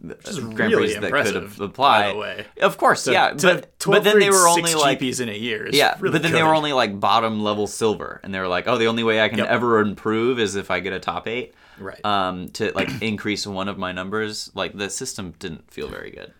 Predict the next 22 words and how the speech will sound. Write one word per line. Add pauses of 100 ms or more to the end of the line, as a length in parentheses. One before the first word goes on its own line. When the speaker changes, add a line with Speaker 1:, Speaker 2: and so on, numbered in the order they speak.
Speaker 2:
No,
and,
and
right,
to,
to
hit (220)
pro
tiers,
you
really
had
to
be
doing (240)
well
in
pro
tours. (120)
Speaker 1:
Mm-hmm.
Speaker 2:
Like,
that,